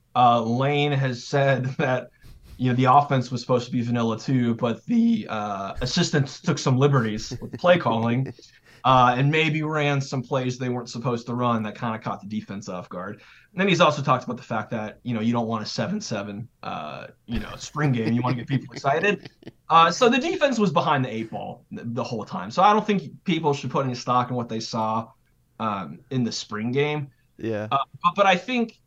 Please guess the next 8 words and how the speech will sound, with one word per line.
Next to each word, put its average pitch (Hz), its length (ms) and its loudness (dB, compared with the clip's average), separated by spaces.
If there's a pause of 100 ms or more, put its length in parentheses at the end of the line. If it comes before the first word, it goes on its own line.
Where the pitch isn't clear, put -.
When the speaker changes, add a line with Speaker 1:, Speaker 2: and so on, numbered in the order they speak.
Speaker 1:
you 226 120 0
know, 196 160 2
this 233 220 0
spring 240 280 -4
too 220 300 -2
was 147 200 -2
about, 143 520 0 (760)
uh, 147 140 -6